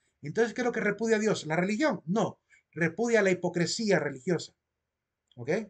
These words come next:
Es lo que Dios repudia, la hipocresía religiosa, pretender estar adepto a su voluntad y no cumplirla. Eso es lo que realmente la Biblia detesta y la misma palabra explica.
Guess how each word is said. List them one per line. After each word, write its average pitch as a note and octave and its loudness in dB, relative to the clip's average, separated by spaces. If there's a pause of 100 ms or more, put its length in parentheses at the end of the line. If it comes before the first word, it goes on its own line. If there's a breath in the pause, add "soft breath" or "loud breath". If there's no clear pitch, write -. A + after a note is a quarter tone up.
(480)
Es D3 -4
lo F3+ -2
que F3 0
Dios F#3 4
repudia, E3 -2
la D3 0
hipocresía D#3 0
religiosa, C#3 -2 (320 loud breath)
pretender F3 0
estar G3 -2 (160)
adepto E3 0
a C3 -6
su D3+ -4
voluntad D3 2
y D#3 -6
no E3+ -4
cumplirla. E3+ -4 (500)
Eso D#3+ 4
es C3+ -6
lo C3+ -4
que - -10
realmente C#3+ -2
la B2 -2
Biblia C#3 -2 (120)
detesta A3 -4 (180)
y B2+ -10
la C3 -2
misma C3+ -6
palabra C#3+ 0
explica. - -12